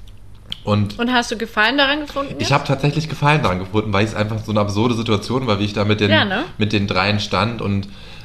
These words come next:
Speaker 1: ich war mit einer Freundin und zwei Freunden da und diese zwei, die zwei Jungs sind schon seit Ewigkeiten Fans und die Freundin geht auch schon seit Ewigkeiten mit.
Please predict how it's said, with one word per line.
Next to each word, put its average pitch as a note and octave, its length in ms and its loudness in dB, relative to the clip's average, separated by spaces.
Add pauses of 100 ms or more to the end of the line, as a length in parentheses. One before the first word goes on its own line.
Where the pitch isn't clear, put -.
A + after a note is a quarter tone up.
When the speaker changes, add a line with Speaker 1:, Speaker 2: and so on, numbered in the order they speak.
Speaker 1:
ich G2+ 220 -10
war G#2 100 4
mit G#2 200 2
einer G#2 180 0
Freundin A#2+ 360 2
und G#2+ 100 0
zwei G#2 160 -2
Freunden B2+ 340 -2
da G#2+ 240 4
und G2 180 -2
diese F#2+ 160 -4
zwei, F#2 220 -4
die G2 300 -8
zwei - 140 -2
Jungs G#2+ 280 2
sind G#2 160 0
schon A2 100 -6
seit G2 140 -2
Ewigkeiten A2 460 -2
Fans A2 400 -2
und F#2+ 460 -6
die G2 80 -2
Freundin G#2 420 -2
geht G2 160 -4
auch A2 100 -2
schon A2+ 140 -6
seit G#2 100 -2
Ewigkeiten G2+ 540 -4
mit. A2 200 -2